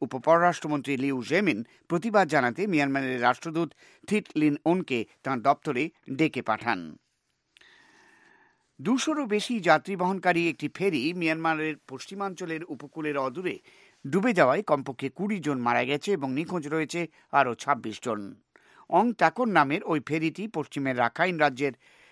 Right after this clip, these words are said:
কিয়কফি থেকে সিটওয়ে যাওয়ার পথে প্রচণ্ড ঢেউয়ের সম্মুখীন হয়।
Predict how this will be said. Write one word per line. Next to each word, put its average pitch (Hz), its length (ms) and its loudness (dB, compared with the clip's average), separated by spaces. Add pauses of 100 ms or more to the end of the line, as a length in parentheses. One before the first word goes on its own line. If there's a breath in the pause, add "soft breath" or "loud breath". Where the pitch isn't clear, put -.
(140 soft breath)
কিয়কফি 220 480 0
থেকে 165 420 -4 (220 soft breath)
সিটওয়ে 202 480 0
যাওয়ার 139 320 6
পথে 117 360 -4 (200 soft breath)
প্রচণ্ড 151 420 -2
ঢেউয়ের 160 320 0
সম্মুখীন 113 440 -8
হয়। 107 340 -2